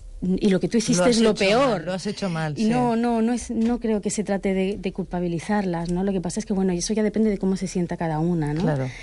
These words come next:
Speaker 1: Y de hecho, si alguna madre se siente mal es porque sabe que ahí había algo que,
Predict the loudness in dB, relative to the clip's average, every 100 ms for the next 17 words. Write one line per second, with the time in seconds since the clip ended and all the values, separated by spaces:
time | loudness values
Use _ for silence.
0 | -16 -6 0 2 2 0 0 0 0 -4
1 | -8 -2 0 2 2 4 2 2 0 0
2 | 2 2 0 -2 -2 -2 -2 0 4 4
3 | 2 2 4 4 4 4 2 2 2 0
4 | -2 -10 -18 -4 0 2 0